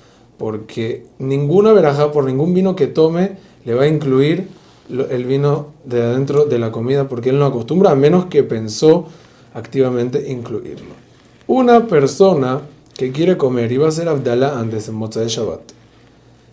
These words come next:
entonces quiere saber si la verajá de la Gefen del Abdalá le va a sacar Yedá Jobá al vino que va a tomar en la comida.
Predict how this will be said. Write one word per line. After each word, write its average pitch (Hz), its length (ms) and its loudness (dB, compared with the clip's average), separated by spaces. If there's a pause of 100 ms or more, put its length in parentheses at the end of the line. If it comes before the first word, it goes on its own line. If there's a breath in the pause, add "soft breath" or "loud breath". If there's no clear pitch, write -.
(280 soft breath)
entonces 117 360 -8
quiere 180 200 0
saber 151 460 4
si - 280 -6
la 117 100 0
verajá 113 380 0
de 139 80 4
la 139 120 4
Gefen 117 440 2
del 120 160 -2
Abdalá 156 420 2
le 127 220 -6
va 139 160 2
a 147 180 -6
sacar 120 320 -6
Yedá 135 200 2
Jobá 156 340 0
al 123 260 -6
vino 151 500 -4 (240 loud breath)
que 110 100 -6
va 123 100 2
a 143 80 0
tomar 147 280 2
en 135 120 0
la 135 80 0
comida. 170 340 0